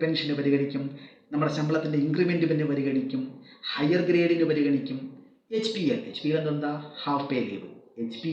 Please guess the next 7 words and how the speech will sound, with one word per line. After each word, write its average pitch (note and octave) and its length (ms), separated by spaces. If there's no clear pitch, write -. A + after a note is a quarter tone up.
എല്ലിന് - 260
പരിഗണിക്കും. - 460
ശ-, C3+ 160
ഉയർന്ന E3+ 320
ഗ്രേഡിന് D#3 480
നമുക്ക് C#3+ 180
പരിഗണിക്കും, B2 500